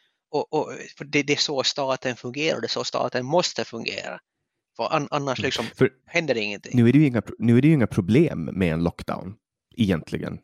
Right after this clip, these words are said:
Speaker 2: Alltså, jag åkte från Åland tillbaks till Sverige när det blev lockdown, och du, du f-, eh, flydde ut i skärgården.
Speaker 1: Ja.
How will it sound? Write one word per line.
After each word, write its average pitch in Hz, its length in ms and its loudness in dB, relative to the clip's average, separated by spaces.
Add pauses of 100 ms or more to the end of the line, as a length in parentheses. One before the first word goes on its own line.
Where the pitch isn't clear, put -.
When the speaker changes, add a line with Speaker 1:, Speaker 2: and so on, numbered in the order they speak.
Speaker 2:
Alltså, 104 240 2 (240)
jag 135 200 4
åkte 120 240 2
från 98 180 0
Åland 87 320 0
tillbaks 85 280 -2
till 87 100 -6
Sverige 80 320 0
när 73 140 -6
det 71 60 -6
blev 78 160 -2
lockdown, - 460 -6
och 90 60 -2
du, 95 440 4
du 101 140 4
f-, - 460 -6
eh, 92 120 0
flydde 85 320 -2
ut 80 160 -2
i 82 40 0
skärgården. - 680 -4 (580)
Speaker 1:
Ja. 117 140 -8